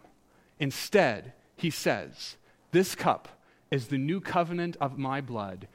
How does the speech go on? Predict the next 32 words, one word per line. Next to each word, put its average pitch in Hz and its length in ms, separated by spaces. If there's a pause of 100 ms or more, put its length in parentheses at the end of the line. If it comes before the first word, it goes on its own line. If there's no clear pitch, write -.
(260)
Do 160 220
this 185 400 (200)
whenever 123 380
you 151 120
drink 131 320
it 98 160 (340)
in 123 140
remembrance 107 500
of 101 120
me." 101 400 (640)
He 175 160
says, 202 400
"Before 226 440
you 180 160
were 175 60
living 185 320
under 175 220
the 156 80
covenant 185 440
of 165 80
the 156 80
law, 151 240
God 175 300
redeemed 180 420
you 220 140
out 190 140
of 165 100
Egypt. 151 500 (200)
He 190 100
saved 233 460
you 175 120
physically. 175 640